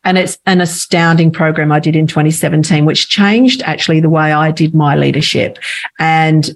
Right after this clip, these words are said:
it's so important for people to know that, and I'll say this, and it might sound twee to some, but it's vital. The whole Wella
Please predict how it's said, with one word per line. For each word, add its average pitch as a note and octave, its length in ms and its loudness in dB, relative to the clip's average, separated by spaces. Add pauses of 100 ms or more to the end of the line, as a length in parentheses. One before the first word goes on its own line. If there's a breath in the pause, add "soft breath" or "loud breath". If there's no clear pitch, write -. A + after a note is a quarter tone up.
(100)
it's D#3+ 260 -4
so G#3 240 0
important F#3 580 0
for F3 80 -2
people E3+ 340 2
to - 120 -2
know D#3+ 500 2 (280 loud breath)
that, E3+ 140 0 (180)
and E3+ 160 2
I'll E3 240 0 (100)
say G3 220 2
this, E3+ 240 2
and D#3+ 80 0
it - 160 -6
might F3+ 240 0
sound G3 340 0
twee F#3 240 2
to F3 80 2
some, E3 320 0
but D#3+ 140 0
it's D#3 160 -6
vital. D#3+ 840 0 (440 loud breath)
The E3+ 80 2
whole G#3 500 2
Wella F#3 260 2